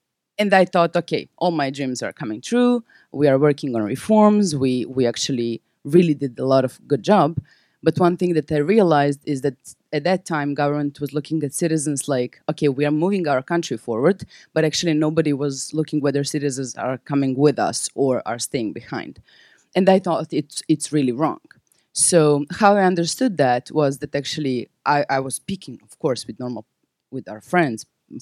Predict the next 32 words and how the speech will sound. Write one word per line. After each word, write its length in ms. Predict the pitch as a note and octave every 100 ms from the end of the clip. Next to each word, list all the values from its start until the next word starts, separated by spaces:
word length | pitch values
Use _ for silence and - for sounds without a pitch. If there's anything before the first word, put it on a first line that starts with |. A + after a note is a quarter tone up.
| _
family, 400 | C#3+ C3 A2 G#2
people, 460 | - C#3 A#2 G2+ -
neighbors, 540 | - C#3+ A#2 B2 D#3 - _ - - _ -
and 160 | E3+ E3+
I 40 |
realized 680 | F3 G#3+ A3 G3+ E3+ E3+ D#3
that 120 | D3
actually 580 | E3+ - F3 D#3 C3+ - _ _ _ _ _
they're 200 | D#3+ F3
complaining 580 | E3 D#3+ F3 G3 F3+ C#3+
all 140 | C#3+
the 100 | B2
time. 400 | A#2+ F#3 A#2+ C2 _ _ _ _ _ -
And 220 | D#3+ D#3+
they 160 | E3+ F3
are 220 | E3 E3
diminishing 720 | E3+ D3+ F3+ G#3 F#3+ - D#3 -
all 160 | E3+
reforms 480 | D#3+ D#3+ - F#3+ E3+
that 80 | C3
the 60 | D3+
government 420 | D3 C#3+ B2+ B2+
is 100 | C3
making. 440 | D3+ C#3+ A2+ G#2+ _ -
And 180 | E3+ E3+
I 120 | D#3+
started 420 | - F#3 G3 F#3+
to 80 | D#3+
think, 260 | - F3 -
"Why 200 | E3+ F3+
is 160 | C#3 A#2
that?" 400 | G2+ - -